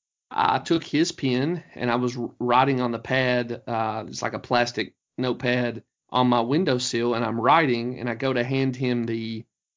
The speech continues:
um, the pen back, and my hand kinda drug it across the thing, and it knocked it out of my hand, and it fell down into my car, the pen. Well, as soon as that happened, the officers took th-, the officer took three steps back and put his hand on his gun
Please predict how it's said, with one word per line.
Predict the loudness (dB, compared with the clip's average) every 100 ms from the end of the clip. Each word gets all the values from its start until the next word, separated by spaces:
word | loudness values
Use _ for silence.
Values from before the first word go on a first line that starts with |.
| -4
um, | 0 2 0 -2 -6 -10 _ _ _
the | -8
pen | 0 2 2
back, | 2 0 -2 -2
and | 2 4
my | 4
hand | 2 0 2 0 0
kinda | -2 -2 -4 _ _ -14 -2
drug | 2 4 4
it |
across | 0 2 2 2
the | -4
thing, | -4 -2 0
and | 0
it | 0
knocked | 2 2 2 2
it |
out | 2 0
of |
my | 0 -4
hand, | -6 -8 -8 -10
and | -10
it | -8
fell | -4 -2 0
down | 0 0 -2
into | -2 -4 -2
my | -2 -2
car, | -2 -4 -6 -10 -12
the | -8
pen. | -2 -2 -4 -12 _ _ _ _ _ _ 2
Well, | 6
as | 6
soon | 6 6 6
as | 6
that | 4
happened, | 4 2 2 0 2
the | 4
officers | 2 0 -4 -2
took | -2 -2 -2
th-, | -8 -6
the | 0
officer | 2 2 -2
took | -2 -4 0
three | 0 0
steps | -2 -4 0
back | 2 2 0
and | -6
put | -4
his | -2
hand | 0 0
on | -2
his | -4 -6
gun | -6 -6 -10